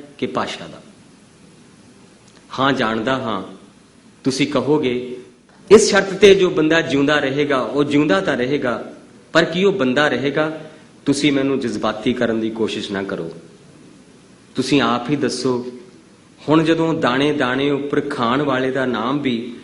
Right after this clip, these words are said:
ਤੁਹਾਡਾ ਰੱਬ ਅੰਗਰੇਜ਼ੀ ਵਿੱਚ ਹੀ ਲਿਖਦਾ ਹੈ, ਤਾਂ ਕੌਣ ਬੇਰਹਿਮ ਮਾਂ-ਬਾਪ ਚਾਹੇਗਾ ਕਿ ਉਸਦੇ ਧੀਆਂ ਪੁੱਤਰ ਡੁੱਬਦੀ ਭਾਸ਼ਾ ਦੇ ਜਹਾਜ਼ 'ਚ ਬੈਠੇ ਰਹਿਣ? ਜਿਉਂਦਾ ਰਹੇ ਮੇਰਾ ਬੱਚਾ,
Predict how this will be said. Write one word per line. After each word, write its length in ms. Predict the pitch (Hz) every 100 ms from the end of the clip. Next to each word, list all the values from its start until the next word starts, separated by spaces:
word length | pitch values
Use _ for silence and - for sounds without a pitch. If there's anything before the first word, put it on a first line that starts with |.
| - -
ਤੁਹਾਡਾ 360 | 131 110 127 123
ਰੱਬ 240 | 120 131
ਅੰਗਰੇਜ਼ੀ 440 | 127 110 107 117
ਵਿੱਚ 220 | 123 139 147
ਹੀ 60 |
ਲਿਖਦਾ 300 | 117 - 110
ਹੈ, 220 | 92 92 - - - - - - - - - - - -
ਤਾਂ 100 | 156
ਕੌਣ 320 | 151 165 214 226
ਬੇਰਹਿਮ 460 | 151 147 147 147
ਮਾਂ-ਬਾਪ 600 | 143 127 123 117 120 120
ਚਾਹੇਗਾ 440 | 123 117 117 117 117
ਕਿ 140 | 117
ਉਸਦੇ 480 | 117 110 117 113 - - - -
ਧੀਆਂ 240 | 117 107
ਪੁੱਤਰ 300 | 107 113 123
ਡੁੱਬਦੀ 440 | 95 117 110 117
ਭਾਸ਼ਾ 420 | 123 123 110 107 95
ਦੇ 100 | 101
ਜਹਾਜ਼ 420 | 104 98 95 -
'ਚ 80 | 95
ਬੈਠੇ 340 | 90 - 98
ਰਹਿਣ? 200 | 87 85 - - - - - - - - - - - - - - -
ਜਿਉਂਦਾ 360 | 98 131 131 151
ਰਹੇ 260 | 139 135 127
ਮੇਰਾ 260 | 117 113
ਬੱਚਾ, 520 | - 104 - 113 101